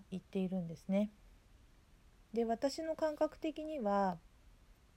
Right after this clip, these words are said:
まあ、緩やかに学校に慣れていっているのかなと感じています。今も楽しいっていう感じでは全くなくて、朝も辛そうだし、なんか行きたくない雰囲気を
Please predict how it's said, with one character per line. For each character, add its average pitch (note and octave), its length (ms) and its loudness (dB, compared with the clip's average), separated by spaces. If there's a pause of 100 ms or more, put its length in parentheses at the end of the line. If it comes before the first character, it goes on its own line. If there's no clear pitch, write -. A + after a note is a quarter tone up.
(960)
ま G#3 80 2
あ、 - 20 6
緩 G#3+ 300 4
や F4 160 2
か F3 160 -4
に F#3 280 0
学 F#3 240 -2
校 F#3+ 140 2
に F#3+ 80 2
慣 A3+ 120 4
れ A3 100 4
て - 140 -6
い E3+ 80 -4
っ - 20 -8
て - 180 -2
い G3+ 40 4
る G#3+ 100 2
の F#3+ 100 2
か F#3 140 -2
な G#3+ 220 4
と F#3 280 -6
感 F3+ 240 -2
じ - 140 -10
て F#3+ 100 -4
い F3+ 80 -2
ま F#3 140 0
す。 F3+ 300 -2 (840)
今 D#4 240 2
も G#3 500 4 (280)
楽 B3 220 0
し D#4+ 300 -2
い - 20 -
っ A3+ 40 -12
て - 240 -6
い G3 160 0
う G3 60 0
感 G3+ 240 0
じ G3+ 80 -2
で G#3+ 120 2
は F#3 120 0
全 F3 320 -4
く F#3+ 140 -2
な G3 120 0
く - 120 -14
て、 F#3 360 -10 (140)
朝 A3 240 -2
も F#3 160 0
辛 F#3+ 260 -2
そ G#3 200 -2
う F#3 40 -2
だ F3+ 120 -4
し、 F#3 340 -8 (600)
な G3 80 -2
ん - 20 0
か G3 60 2
行 F#3 100 -2
き - 60 -16
た G3+ 160 0
く G3+ 100 -2
な G3+ 160 2
い F#3 60 2
雰 F#3+ 200 -2 (120)
囲 F#3+ 100 -2
気 F3+ 160 -8
を F3 220 -6